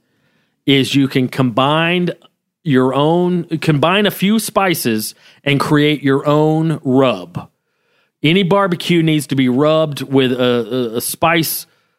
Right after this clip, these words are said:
uh, concoction before you smoke it. And it's the simplest thing. You take,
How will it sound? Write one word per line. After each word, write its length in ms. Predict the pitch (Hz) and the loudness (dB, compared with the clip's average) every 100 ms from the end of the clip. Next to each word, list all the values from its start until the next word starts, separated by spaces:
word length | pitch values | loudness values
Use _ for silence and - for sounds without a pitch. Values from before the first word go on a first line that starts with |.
| _ | _
uh, 320 | 120 120 120 | -4 -4 -4
concoction 640 | 123 151 131 156 147 - 139 | -2 -2 0 -2 -2 -2 0
before 420 | 131 - 156 151 | -2 0 0 2
you 160 | 143 127 | 0 -2
smoke 400 | - 147 147 151 | -2 0 0 0
it. 180 | 143 - _ _ _ _ _ - | -4 -6 _ _ _ _ _ -2
And 160 | 160 | 0
it's 260 | 151 135 - | 2 0 -2
the 120 | 160 | -2
simplest 800 | 156 - 226 220 - 127 113 - | 0 -2 0 0 0 -2 -2 -4
thing. 280 | 135 113 92 _ _ | -2 -4 -6 _ _
You 100 | 135 | -2
take, 480 | 139 175 175 160 - | 0 0 0 -2 -8